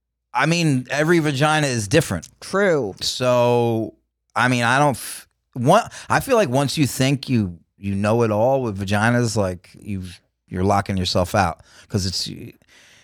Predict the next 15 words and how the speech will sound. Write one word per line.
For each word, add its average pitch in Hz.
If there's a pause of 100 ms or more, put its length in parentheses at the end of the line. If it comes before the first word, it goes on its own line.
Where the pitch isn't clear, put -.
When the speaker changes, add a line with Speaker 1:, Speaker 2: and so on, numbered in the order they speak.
(120)
Speaker 1:
it's 123
a 139
lot 143
like 131
recovery, 113
man. 90
You're 95
always 101
learning. 98 (500)
<laughs> - (1400)
You 123 (100)
know 107
what 127
I -
mean? -